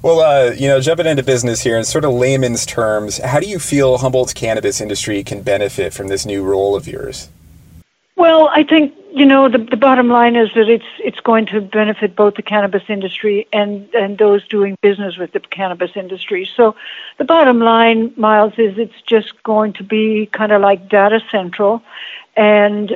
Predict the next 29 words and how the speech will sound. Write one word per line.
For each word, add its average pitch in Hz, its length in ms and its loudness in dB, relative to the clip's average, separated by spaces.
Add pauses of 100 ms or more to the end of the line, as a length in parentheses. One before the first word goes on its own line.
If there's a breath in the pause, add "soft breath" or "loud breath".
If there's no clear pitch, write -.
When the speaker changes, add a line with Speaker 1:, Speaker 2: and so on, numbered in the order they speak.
Speaker 2:
um, 202 480 0
it 196 80 -2
will 202 180 2
also 202 680 2
perform 202 520 -2
a 196 60 0
data 196 680 2
analytics 196 580 -2 (120)
function 208 540 -4 (500 loud breath)
so 226 220 6
that, 220 400 4 (140)
uh, 208 160 2
let's 208 300 -2
say, 226 400 4 (180)
um, 196 420 -2
a - 60 -8
financial 196 640 -2
institution, 185 680 -10
'cause 180 200 -12
that's 180 180 2 (220)
what 185 220 0
people 190 220 -8
are 190 60 -2
most 190 340 -2
interested 185 400 -12
in 185 140 -6
at 190 120 -8
this 190 180 -6
point, 180 340 -8